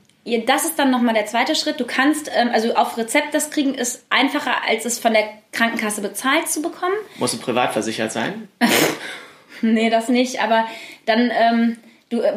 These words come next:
Speaker 1: musst halt erstmal quasi einen Arzt finden, der sagt, okay, das ist für dich die beste Behandlungsmethode. Dann kannst du es erstmal quasi dir selber in der Apotheke kaufen. Weißt eben dann auch, dass keine Zusatzstoffe beigemischt sind, sondern dass das, ähm, was Reines ist, was du da bekommst.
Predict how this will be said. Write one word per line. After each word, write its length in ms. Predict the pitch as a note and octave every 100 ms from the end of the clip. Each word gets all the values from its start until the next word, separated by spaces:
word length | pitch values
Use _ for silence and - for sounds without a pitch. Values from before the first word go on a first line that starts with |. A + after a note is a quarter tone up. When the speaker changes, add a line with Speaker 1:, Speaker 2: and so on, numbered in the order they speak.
| G#3
Speaker 1:
musst 240 | A#3+ -
halt 140 | B3 A3+
erstmal 360 | A3+ C#4 B3+
quasi 320 | - A#3+ A#3 G3+
einen 160 | G3+
Arzt 320 | G3+ B3 -
finden, 200 | - B3
der 120 | A#3 A3+
sagt, 200 | A3+ -
okay, 220 | - B3+
das 180 | A3+ A3
ist 180 | A3+ -
für 100 | A3+
dich 180 | A#3 A3+
die 80 | G#3+
beste 340 | A3 G#3+ -
Behandlungsmethode. 920 | A3 A3+ C#4 D#4 D#4+ D#4 D#4 D#4 E4 F#4 F#4+
Dann 180 | A#3 A#3+
kannst 320 | - B3+ C4+
du 40 |
es 100 | B3+
erstmal 420 | - A#3 B3+ A#3+ A#3+
quasi 320 | A#3+ A3+ A3
dir 160 | G#3+ G#3
selber 300 | A3 A3 G#3
in 60 |
der 120 | G#3 G3
Apotheke 400 | G#3+ A3+ G#3 G3+
kaufen. 440 | - C4 E4 F#4 G#4 A4+ _ - - - - _ -
Weißt 400 | A3 B3+ D4 -
eben 240 | C#4+ C4+
dann 240 | A#3 C4
auch, 220 | C#4 B3 C4
dass 180 | A#3+
keine 240 | - A3+ G#3
Zusatzstoffe 580 | B3+ C#4+ D4 - D#4+ D4+
beigemischt 520 | D4+ D4+ D#4 D#4 -
sind, 180 | F4 G4+
sondern 240 | B3+ A#3
dass 160 | A3+ A3+
das, 240 | A3+ -
ähm, 320 | - A3 G#3+ G#3+ - -
was 320 | - A3 -
Reines 360 | G#3 A3 C#4+ -
ist, 160 | B3+
was 160 | C#4 C#4
du 80 | C4
da 120 | B3+
bekommst. 400 | B3+ - D4 D4+